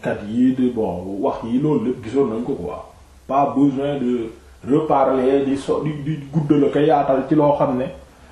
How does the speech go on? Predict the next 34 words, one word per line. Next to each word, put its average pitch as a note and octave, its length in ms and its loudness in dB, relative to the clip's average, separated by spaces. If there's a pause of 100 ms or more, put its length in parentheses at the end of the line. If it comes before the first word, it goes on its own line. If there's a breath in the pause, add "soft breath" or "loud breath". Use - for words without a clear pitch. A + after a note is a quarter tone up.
(560 soft breath)
euh, C3+ 160 4 (220)
euh, C3+ 60 0
daanaka D#3 420 2
tawi E3+ 360 2
woon D3 260 2
nañ C3 180 -4
ko A#2+ 100 0
ba C3+ 160 4
pare. - 200 0 (1000 loud breath)
Léegi A3+ 500 2
mooy F#3+ 260 4 (360)
mu D#3+ 220 4
dem G3 200 0
ba E3 120 0
ci G#3 80 0
yoon F3+ 220 4
wi, C4+ 120 0 (420)
moo E3+ 280 2
ba C#3+ 100 2
foofu A#3+ 380 0
mu - 60 0
dog. G#3 160 2 (2500 loud breath)
Gis G#2+ 140 -8
nañ A3 220 4
ba F#3+ 80 4
ñuy G#3+ 240 2 (160)
dem A#3 220 4
dañoo C4+ 300 2
woroon. - 320 2 (1700 loud breath)
Léegi E3 320 2
nag F3+ 200 -2
laaj E3 300 0
bi D3+ 100 2
mooy C#3 260 0